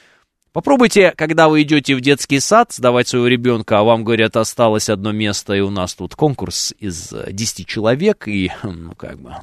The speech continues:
<laughs> сами понимаете. Попробуйте сказать: «Ну, слушайте, вот этот ребёнок более достоин, чем мой. Вот он достоин. А мой, ну ладно, ну мы, ну, дома посидим, в конце концов». Ну, попробуйте. Получится у вас? Не,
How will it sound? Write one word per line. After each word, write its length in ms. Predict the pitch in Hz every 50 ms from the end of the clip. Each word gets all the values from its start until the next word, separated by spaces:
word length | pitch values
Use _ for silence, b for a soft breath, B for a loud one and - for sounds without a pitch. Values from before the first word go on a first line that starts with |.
| -
<laughs> 200 | - 120 98 90
сами 300 | - - - 92 98 95
понимаете. 640 | - 110 104 113 120 139 175 196 180 139 110 - - -
Попробуйте 480 | - 139 - 240 285 262 196 - -
сказать: 320 | 120 - - 123 110 - - _
«Ну, 320 | - 107 104 104 92 - - _ _ _ _ _ _ _ _ _ _ _ _ _ _ _ _
слушайте, 420 | - - 104 92 - - - -
вот 200 | 90 92 - -
этот 220 | 190 202 - - -
ребёнок 380 | 135 117 113 143 170 151 110 98
более 260 | 104 135 180 196 123
достоин, 580 | 98 85 82 - - - - - - - - - -
чем 200 | - 98 87 90
мой. 360 | 87 92 123 175 165 127 b b b b b b b b _
Вот 240 | 90 98 127 - 196
он 120 | 214 202
достоин. 520 | 151 196 - - - 170 175 165 - 87
А 100 | 104 123
мой, 240 | 147 185 254 285 240
ну 140 | 196 226 277
ладно, 320 | 302 320 330 302 202 185
ну 140 | 180 190 214
мы, 200 | 220 233 226 202
ну, 140 | 190 185 190
дома 280 | 180 160 156 147 127 110
посидим, 360 | - - - 98 90 90 80
в 40 | -
конце 260 | - 82 - - -
концов». 340 | - 80 82 - - - - -
Ну, 80 | 147
попробуйте. 640 | - 240 220 - 151 104 87 80 - - - - _ b b b b b b
Получится 500 | - 110 127 165 233 226 - - - 131
у 100 | 107 90
вас? 240 | 80 80 - - -
Не, 380 | - 143 113 82 69 - - -